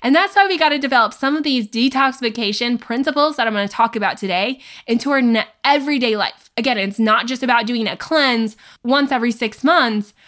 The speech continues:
but it really boils down to, okay, how can we include habits into our daily life that help our body detoxify,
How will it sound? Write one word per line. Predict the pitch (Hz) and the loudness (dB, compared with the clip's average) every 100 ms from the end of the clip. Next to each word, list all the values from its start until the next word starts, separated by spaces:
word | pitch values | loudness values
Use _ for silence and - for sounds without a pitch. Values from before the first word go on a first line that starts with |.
| - - | -16 -4
but | 254 | -4
it | 220 | 0
really | 214 302 370 | 0 2 0
boils | 302 247 240 | 0 0 0
down | 208 202 | -2 -2
to, | 226 208 | -2 -4
okay, | 269 294 208 | -2 -2 -2
how | - 254 285 | 2 4 4
can | 392 | 0
we | 392 339 - _ | -2 -2 -6 _
include | 262 269 277 269 233 | -2 0 0 0 0
habits | - 240 226 190 - | 0 2 2 2 -4
into | 247 240 247 | -2 0 0
our | 220 | 0
daily | 220 240 349 339 | 0 -2 -2 -2
life | 208 196 175 202 | 0 0 0 -4
that | 220 - | -6 -4
help | 254 277 | -4 -2
our | 262 | -2
body | 220 202 | -2 -2
detoxify, | 185 262 359 349 226 196 170 190 | -2 -2 0 2 0 0 0 0